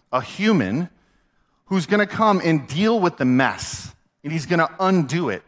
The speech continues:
You won't be able to do it. You're stuck with your choice.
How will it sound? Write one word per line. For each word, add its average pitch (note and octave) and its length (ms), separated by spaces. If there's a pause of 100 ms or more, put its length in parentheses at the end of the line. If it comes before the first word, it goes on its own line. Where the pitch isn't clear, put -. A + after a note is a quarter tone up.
You G3+ 260
won't A#3+ 260
be D#3+ 160
able C3+ 180
to A#2 100
do A#2 260
it. - 100 (880)
You're G#3 160
stuck - 500
with E3 160
your D#3 140
choice. - 600